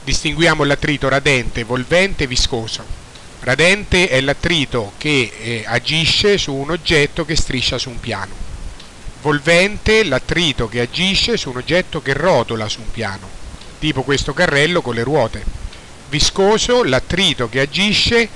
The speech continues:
su un oggetto che si muove in un fluido. Fluido vuol dire o un liquido o un gas. Per esempio una macchina che corre, eh, per strada a grande velocità, quindi subisce l'attrito dell'aria, oppure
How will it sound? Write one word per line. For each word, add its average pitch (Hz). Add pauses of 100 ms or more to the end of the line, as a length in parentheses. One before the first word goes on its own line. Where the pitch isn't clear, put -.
su -
un 156
oggetto 151
che 127
si -
muove 131
in 127
un 131
fluido. 113 (260)
Fluido 175
vuol 160
dire 160
o 147
un 170
liquido 127
o 131
un 117
gas. - (520)
Per 127
esempio 147
una 185
macchina 170
che 135
corre, 123 (340)
eh, 117
per -
strada 151
a 131
grande 127
velocità, 160 (340)
quindi 156
subisce 147
l'attrito 127
dell'aria, 127
oppure 123